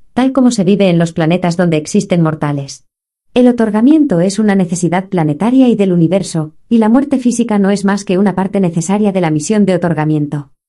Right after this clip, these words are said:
Una vez terminada su encarnación como mortal, el abonal que ha realizado el servicio se dirige al paraíso, es aceptado por el Padre Universal, regresa al universo local en el que está destinado,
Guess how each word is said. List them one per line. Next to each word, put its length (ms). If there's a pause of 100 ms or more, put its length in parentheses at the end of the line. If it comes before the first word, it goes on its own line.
(1600)
Una 240
vez 180
terminada 500
su 140
encarnación 640
como 200
mortal, 520 (180)
el 140
abonal 420
que 160
ha 60
realizado 500
el 100
servicio 440
se 140
dirige 320
al 100
paraíso, 640 (160)
es 160
aceptado 500
por 140
el 100
Padre 300
Universal, 600 (200)
regresa 500
al 140
universo 400
local 360
en 120
el 140
que 100
está 220
destinado, 640